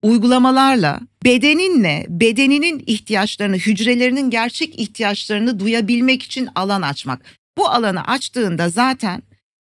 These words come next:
canın senin, e, bitter çikolata mı gerçekten istiyor? Yoksa sen onu duygusal açlık yüzünden mi gece birde, e, elinde bir Nutella kavanozuyla, kaşıkla kendini buluyorsun? Bunu farkına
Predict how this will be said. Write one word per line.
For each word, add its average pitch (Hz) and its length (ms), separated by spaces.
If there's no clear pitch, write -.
canın 269 320
senin, 254 420
e, 185 280
bitter 262 380
çikolata 277 380
mı 311 100
gerçekten 240 500
istiyor? 160 300
Yoksa 226 320
sen 226 160
onu 233 240
duygusal 214 380
açlık 277 380
yüzünden 226 440
mi 170 240
gece 202 400
birde, 190 380
e, - 220
elinde 190 680
bir 190 340
Nutella 214 360
kavanozuyla, 180 560
kaşıkla 190 400
kendini 180 440
buluyorsun? 170 500
Bunu 269 200
farkına 240 460